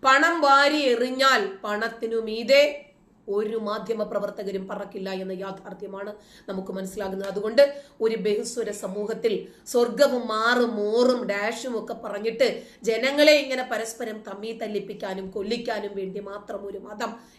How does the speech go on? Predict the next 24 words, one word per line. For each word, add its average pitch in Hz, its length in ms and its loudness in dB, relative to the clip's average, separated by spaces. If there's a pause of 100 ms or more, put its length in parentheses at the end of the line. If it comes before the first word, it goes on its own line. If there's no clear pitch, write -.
ഇതിന്റെ 214 200 -2
പേരെന്താണ്? 226 760 2 (280)
സമാധാനം. 208 1400 -2 (480)
ആർക്കാ 233 380 -2
സമാധാനമുള്ളത്? 214 760 -2
ഇവർക്ക് 247 280 -4
സമാധാനം 190 460 -8
ഉണ്ടോ? - 280 -18 (380)
ലോകത്തിന്റെ 262 540 4
ഏതെങ്കിലും 277 680 4
കോണിൽ 226 300 -4
മുതലക്കുളത്തിൽ 240 640 -4
മുതലയില്ലാത്തതുപോലെ 220 1000 -2
തന്നെ 240 360 -2 (100)
ഇസ്ലാമിൽ 233 640 0
സമാധാനമില്ല. 208 1300 -4 (440)
ആർക്കാ 202 260 0
സമാധാനമുള്ളത്? 226 600 -2
ഇവര് 226 140 -2
പരസ്പരം 240 420 -6
തല്ലി, 226 220 -2
തമ്മി 233 260 -4
തല്ലി 233 240 -4
കീറുകയല്ലേ? 254 580 0